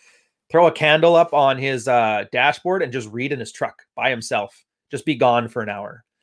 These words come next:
'cause he just needed somewhere else 'cause he couldn't handle it. And I'm like, if it works, it works. He didn't talk about what he did. He didn't justify what he did. It was just, "I'm going here to do this 'cause I need some peace and quiet." And so what, now you're building hobbies, you're building a life outside, you're making friends, you're working out, you're, uh,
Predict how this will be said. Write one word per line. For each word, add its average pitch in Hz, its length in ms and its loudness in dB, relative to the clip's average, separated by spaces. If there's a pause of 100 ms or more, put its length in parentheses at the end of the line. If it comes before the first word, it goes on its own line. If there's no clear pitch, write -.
(180)
'cause - 80 -20
he 139 100 0
just 135 160 -2
needed 139 260 2
somewhere 127 320 0
else 113 240 2
'cause - 140 -12
he 110 80 -12
couldn't 120 220 -2
handle 113 300 -2
it. - 100 -16 (140)
And 139 80 -18
I'm 123 100 -12
like, 113 180 -8 (960)
if - 100 -2
it 143 140 4
works, - 680 0
it 165 160 2
works. - 460 -8 (180)
He 139 80 -8
didn't 143 200 2
talk 151 240 0
about 160 240 0
what 170 100 2
he 165 60 -2
did. 160 360 2
He 123 100 -12
didn't 120 220 -6
justify 147 460 -2
what 147 140 -2
he 147 60 -6
did. 147 240 0
It 123 40 0
was 113 120 -6
just, 113 260 -6
"I'm 120 140 -6
going 143 220 -2
here 135 120 -4
to 127 80 -4
do 123 160 -4
this 113 220 -2
'cause - 100 -18
I 110 60 -6
need 110 160 -6
some - 120 -20
peace 110 160 -12
and 110 80 -20
quiet." - 280 -10 (2750)
And 156 80 -4
so 196 100 8
what, 185 160 4
now 185 120 4
you're 220 140 6
building 196 280 4
hobbies, 156 480 4
you're 135 80 -4
building 156 260 0
a 147 60 -2
life 143 240 0
outside, 131 500 0
you're 110 80 -10
making 143 360 -8
friends, 127 400 -8
you're 107 100 -12
working 139 380 -6
out, 110 280 -2
you're, 110 280 -6
uh, 101 560 -6